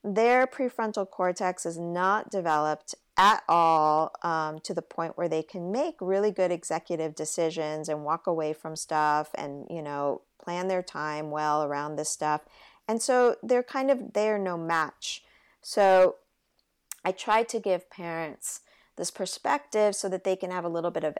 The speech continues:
empathy when approaching the issue with their kids, because it's very easy to get, as a parent, agitated and anxious about it, and then you turn that on your child. You know, you get angry at them. And, you know, and I've done it as well.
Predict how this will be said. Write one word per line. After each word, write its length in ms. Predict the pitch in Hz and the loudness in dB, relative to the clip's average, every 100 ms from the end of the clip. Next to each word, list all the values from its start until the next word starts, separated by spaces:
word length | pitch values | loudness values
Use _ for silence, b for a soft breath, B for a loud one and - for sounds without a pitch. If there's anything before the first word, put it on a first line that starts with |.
| - | -8
empathy 680 | 165 175 - 208 - 208 220 | -8 -6 -6 -6 -4 -2 0
when 180 | 208 185 | 0 -2
approaching 600 | 160 - 151 160 170 170 | -6 -6 -8 -6 -8 -6
the 160 | 165 151 | -6 -8
issue 380 | 165 - 196 | -8 -2 0
with 160 | 185 175 | 0 -2
their 120 | 160 | -6
kids, 580 | - 151 156 185 208 - | -6 -4 -2 -2 -6 -8
because 220 | 196 208 | -6 -4
it's 100 | 196 | -2
very 200 | 226 233 - | 0 0 0
easy 300 | 202 185 185 | -2 0 0
to 100 | 170 | 0
get, 300 | 165 156 - | 0 0 0
as 140 | 175 | -6
a 60 | - | -8
parent, 420 | - 165 160 156 b b b b - | -10 -10 -10 -12 b b b b 0
agitated 680 | 240 240 220 262 220 208 190 | 0 0 -6 -2 0 2 0
and 200 | 165 - | -2 -4
anxious 500 | 196 214 - 214 - | -6 -6 -6 -6 -6
about 360 | 202 190 185 185 | 0 2 4 4
it, 160 | 175 - | 0 -2
and 200 | 180 185 | -2 0
then 300 | 180 180 175 | 0 -2 -2
you 120 | 175 | -4
turn 340 | - - 190 | -6 0 0
that 160 | 175 151 | 2 0
on 140 | 147 | -2
your 120 | 139 135 | -4 -4
child. 640 | 160 143 - - - - b b b b | 2 2 0 -8 -18 -20 b b b b
You 80 | 160 | -6
know, 60 | 156 | -4
you 100 | 156 | 0
get 180 | 143 - | -2 -2
angry 340 | 151 151 143 | -6 -2 -2
at 120 | 101 | -2
them. 400 | - 50 50 196 _ b b b 190 | -4 -10 -12 -18 _ b b b 0
And, 280 | 190 180 - | 0 0 -2
you 100 | 285 | -2
know, 160 | 180 123 | 0 -2
and 140 | 175 | -2
I've 240 | - 180 | 0 0
done 160 | 190 175 | 0 -2
it 120 | 160 | -4
as 160 | 151 156 | -6 -2
well. 520 | 208 170 110 87 | 2 4 4 0